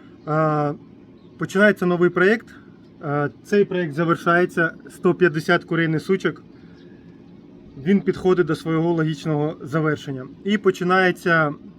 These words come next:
проєкт, ще не з-, не придумав назву, мабуть, буде, а, Борьковська барвиста. А,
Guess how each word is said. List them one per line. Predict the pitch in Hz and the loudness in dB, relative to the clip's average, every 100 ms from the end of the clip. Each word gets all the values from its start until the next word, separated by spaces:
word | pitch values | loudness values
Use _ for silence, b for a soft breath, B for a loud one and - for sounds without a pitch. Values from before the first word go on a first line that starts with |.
| - | -4
проєкт, | 170 202 - | 0 0 -2
ще | 180 | -4
не | 165 | -2
з-, | 156 | -4
не | 170 156 160 | -4 -4 -4
придумав | 180 170 175 147 | -2 0 0 -2
назву, | 175 180 170 165 143 | 0 0 0 -2 -2
мабуть, | 135 143 156 170 | -2 -4 -4 -4
буде, | 139 160 160 143 110 B B B B B | -4 -2 0 -2 -6 B B B B B
а, | 147 147 143 | -2 -2 0
Борьковська | 165 185 226 - | -2 -2 -2 -2
барвиста. | 156 156 131 123 143 - - - - | -4 -2 -4 -6 -10 -18 -20 -20 -14
А, | 143 143 139 139 139 | -8 -6 -6 -6 -6